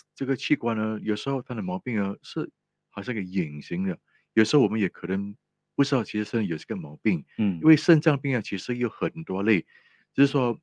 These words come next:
Speaker 1: 呃，简单说，就比如在我，我这方面呢，我们常看的就是说肾脏结石、肾脏的这个它构造有了问题，或者肾脏的这个，呃，内有细菌或者肾脏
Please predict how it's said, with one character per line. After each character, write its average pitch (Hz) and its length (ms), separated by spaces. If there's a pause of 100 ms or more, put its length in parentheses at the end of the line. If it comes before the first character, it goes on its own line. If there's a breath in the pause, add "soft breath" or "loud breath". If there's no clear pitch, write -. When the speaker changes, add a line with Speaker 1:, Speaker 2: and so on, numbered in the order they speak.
(140)
Speaker 1:
呃， 87 180
简 110 180
单 127 80
说， 123 280
就 143 200
比 101 120
如 98 180
在 117 140
我， 82 420
我 82 240
这 120 120
方 127 140
面 131 120
呢， 120 120
我 95 120
们 92 100
常 90 240
看 117 180
的 107 60
就 113 100
是 113 80
说 104 240 (220 soft breath)
肾 143 260
脏 117 260
结 87 260
石、 87 360 (400)
肾 135 220
脏 120 280
的 80 480
这 104 60
个 92 220 (100)
它 98 120
构 113 180
造 101 200
有 80 60
了 80 100
问 104 200
题， 82 280
或 113 100
者 117 180
肾 98 220
脏 95 280
的 90 200
这 - 120
个， 78 300 (140)
呃， 78 300 (380 soft breath)
内 113 180
有 82 140
细 151 200
菌 156 220
或 147 100
者 92 100
肾 113 200
脏 104 240